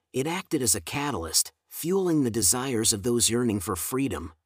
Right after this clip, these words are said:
their hopes pinned on the Northern cause. In the aftermath of the battle,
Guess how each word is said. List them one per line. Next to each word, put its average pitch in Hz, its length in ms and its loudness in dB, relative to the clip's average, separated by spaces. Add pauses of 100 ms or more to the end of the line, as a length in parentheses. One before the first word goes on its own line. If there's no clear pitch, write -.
(140)
their 127 140 -2
hopes 165 360 2
pinned 151 340 0
on 120 120 0
the 101 80 2
Northern 117 400 2
cause. - 580 0 (920)
In 135 120 0
the 127 140 0
aftermath 113 600 -2
of 101 60 -4
the 95 100 -2
battle, 107 500 -6